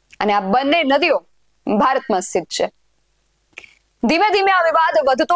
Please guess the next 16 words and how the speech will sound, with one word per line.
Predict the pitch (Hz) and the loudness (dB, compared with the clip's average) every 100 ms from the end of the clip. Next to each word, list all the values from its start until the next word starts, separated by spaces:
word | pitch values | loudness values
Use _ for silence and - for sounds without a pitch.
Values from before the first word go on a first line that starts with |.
| 330 | 2
ગયો | 285 285 311 | 2 2 0
અને | 277 | -2
તેમાં | 269 254 269 285 | -2 0 0 0
સિંધુ, | - 269 254 302 294 - - 247 | 0 0 2 2 0 -2 -4 0
જેલમ, | 285 277 294 285 269 | 2 2 0 0 0
ચિનાબ, | 269 277 269 - 240 | 2 2 2 0 2
રાવી, | 254 285 285 226 | 2 0 -2 0
બ્યાસ | 262 285 - | 0 0 -2
અને | 277 302 | -2 0
સતલજ | 269 277 320 277 | -2 0 0 2
નદીઓનો | 254 240 220 - | 2 2 0 -2
પણ | 254 202 _ _ - | -2 -4 _ _ -4
સમાવેશ | 247 240 240 240 208 | -2 2 0 0 -2
થતો | 196 185 180 | -2 0 0
ગયો. | 175 - _ _ _ _ _ _ - - - - - - - | -2 -6 _ _ _ _ _ _ -20 -20 -20 -20 -20 -16 -4
ઓગણીસો | 269 349 359 | 0 2 2